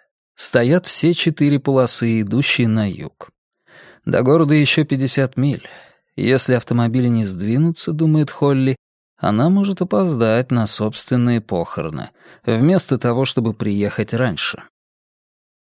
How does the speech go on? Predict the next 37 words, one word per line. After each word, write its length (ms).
Как 200
и 40
многие 480
люди, 380
которые 440
борются 480
с 100
неуверенностью 760
в 40
себе, 440
Холли 420
всё 240
планирует 580
загодя 600
и, 100
соответственно, 800
практически 760
всегда 440
прибывает 680
раньше 360
назначенного 760
времени. 500
В 80
ту 140
субботу 500
она 200
рассчитывала 600
приехать 480
в 80
офис 320
«Найдём 400
и 20
сохраним» 600
не 100
позже 400
часа 420
дня, 340